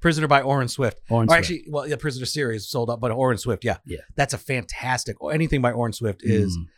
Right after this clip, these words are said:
Speaker 1: I, I quite, uh,
Speaker 2: It's
Speaker 1: love.
Speaker 2: the worst. It's the worst when you go out with Jimmy and then he orders a bottle of wine and he'll be like, "Bring me the nineteen ninety-five." Mm. And then, uh, they bring it by and he's like,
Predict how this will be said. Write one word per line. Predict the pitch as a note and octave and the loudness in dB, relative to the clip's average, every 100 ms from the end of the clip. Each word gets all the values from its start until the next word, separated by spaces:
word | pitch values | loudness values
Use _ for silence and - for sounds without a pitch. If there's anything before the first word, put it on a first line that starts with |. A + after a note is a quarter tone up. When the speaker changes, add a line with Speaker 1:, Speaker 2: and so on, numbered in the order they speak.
| _ _ - | _ _ -2
Speaker 1:
I, | B2 A2+ B2 | 0 0 -2
I | |
quite, | A#2 - A#2+ A2 - - | -8 -4 -2 -2 -4 -4
uh, | A2+ | 2
Speaker 2:
It's | C#3 A#2 | 2 4
Speaker 1:
love. | A2 B2 | 4 6
Speaker 2:
the | B2+ | 6
worst. | B2+ B2 - | 6 4 2
It's | B2+ - | -2 0
the | C3 | -2
worst | B2 C3 B2+ | 0 -2 0
when | B2 | 2
you | A2+ | 2
go | A#2+ | 2
out | A#2+ | 2
with | G2+ | 0
Jimmy | A#2+ A#2 A#2+ - _ | 0 0 -2 -4 _
and | A#2 | 2
then | B2 | 4
he | A#2+ | 4
orders | A#2 A#2 A2+ | 4 2 2
a | A2 | 0
bottle | A2 A2 G#2+ | 2 2 2
of | |
wine | G#2 G#2 A2 | 2 0 2
and | A#2+ - - - | 0 -4 -18 -10
he'll | - B2 | -2 2
be | |
like, | A#2+ A2+ | 2 4
"Bring | G#3+ C4+ | 6 8
me | C#4 A#3+ | 8 8
the | F#3+ E3 C3+ A#2+ - _ _ _ _ _ _ _ _ _ - | 8 8 8 2 -10 _ _ _ _ _ _ _ _ _ 4
nineteen | D4+ C4+ B3 | 6 8 6
ninety-five." | G#3 F#3 F#3 E3+ D3+ C#3+ | 8 8 10 12 10 8
Mm. | C#3 E3 F3 D#3+ B2+ A#2+ | 6 6 8 6 2 4
And | D#3 | 8
then, | E3 D#3+ D#3 | 8 8 6
uh, | |
they | D3+ D3+ | 8 8
bring | D#3+ D#3 | 8 4
it | |
by | D3+ D3 | 4 4
and | C3+ C#3+ | 6 6
he's | C3+ | 6
like, | C3+ B2+ | 6 4